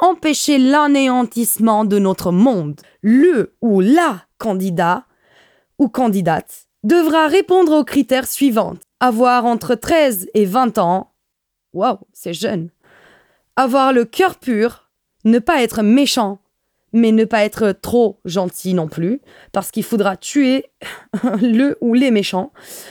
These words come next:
Eh, mais c'est légal de demander à un mineur de tuer quelqu'un ? C'est, c'est chaud quand même. Bon, ensuite, euh, être beau et charismatique pour attirer la liesse et l'amour populaire,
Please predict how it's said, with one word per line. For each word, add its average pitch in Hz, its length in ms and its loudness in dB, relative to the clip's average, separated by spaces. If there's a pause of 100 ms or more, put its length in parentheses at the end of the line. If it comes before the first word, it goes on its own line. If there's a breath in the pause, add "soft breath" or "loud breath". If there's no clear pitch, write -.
(720 loud breath)
Eh, 254 80 0
mais 233 80 -4
c'est 208 140 -4
légal 247 260 0
de 330 60 2
demander 254 320 2
à 247 60 0
un 247 40 0
mineur 262 300 2
de 262 80 -2
tuer 247 220 -4
quelqu'un ? 269 340 -6 (500)
C'est, - 200 -16
c'est - 140 -8
chaud 359 260 -2
quand 262 140 0
même. 226 380 -2 (200 soft breath)
Bon, 339 120 2
ensuite, 277 680 0
euh, 196 160 2 (200)
être 349 280 0
beau 294 160 2
et 269 80 0
charismatique 247 720 -2
pour 226 140 -2
attirer 302 400 0
la 226 160 0
liesse 320 500 0
et 262 60 2
l'amour 233 460 2
populaire, 247 760 -2